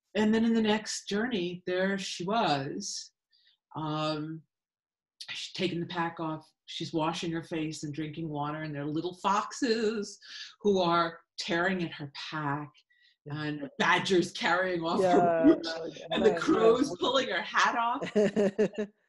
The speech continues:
Speaker 1: And it was very apparent to me. Uh,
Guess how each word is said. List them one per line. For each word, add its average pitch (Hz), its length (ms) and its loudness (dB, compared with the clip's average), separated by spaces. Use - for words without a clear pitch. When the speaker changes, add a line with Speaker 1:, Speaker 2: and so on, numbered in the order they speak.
Speaker 1:
And 233 420 2
it 214 200 -4
was 208 760 -4
very 190 320 8
apparent 165 420 0
to 160 80 -6
me. 165 500 0
Uh, 156 340 0